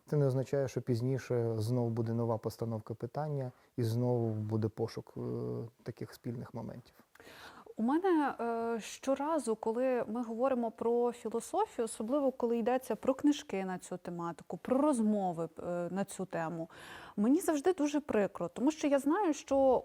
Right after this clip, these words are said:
Speaker 2: коло людей, яким буде цікава ця тема, воно вузьке. І я кожного разу ставлю собі запитання, а чому так? Тому що в нас таке стереотипне бачення, що філософія — це щось про таке дуже складне,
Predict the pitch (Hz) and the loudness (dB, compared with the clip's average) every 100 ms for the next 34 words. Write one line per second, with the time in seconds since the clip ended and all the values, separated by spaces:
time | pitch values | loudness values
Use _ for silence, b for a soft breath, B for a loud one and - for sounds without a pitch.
0 | - 302 277 208 196 190 220 226 185 180 | 6 10 10 8 2 2 2 2 2 0
1 | 185 - 220 226 208 208 - - 349 427 | -4 -2 0 2 0 -2 -6 2 6 6
2 | 269 262 220 - 403 381 285 240 196 254 | 4 0 -2 2 2 4 2 0 0 4
3 | 359 240 262 - - 165 - B B B | 6 6 2 0 -8 -10 -10 B B B
4 | B - 233 403 415 349 302 311 370 294 | B -2 4 6 6 6 6 6 4 2
5 | - 294 277 240 247 247 - - 180 175 | 2 2 2 -2 -2 -2 -4 -2 0 0
6 | - 233 330 381 370 180 175 196 247 - | -4 0 2 2 4 2 0 0 -2 0
7 | 349 349 330 311 330 311 - 302 302 311 | 4 4 4 0 0 0 2 2 2 2
8 | 302 285 302 392 - 240 202 - 202 - | 4 8 8 8 6 4 2 -4 -4 0
9 | 214 - 392 392 240 - 208 - 240 - | -2 2 2 4 2 0 -8 -6 -6 -6
10 | - 196 190 185 185 190 185 190 190 - | -6 -2 -2 -2 -4 -4 -4 -4 -4 -4
11 | 185 180 175 202 269 285 269 254 | -2 0 0 0 2 4 4 2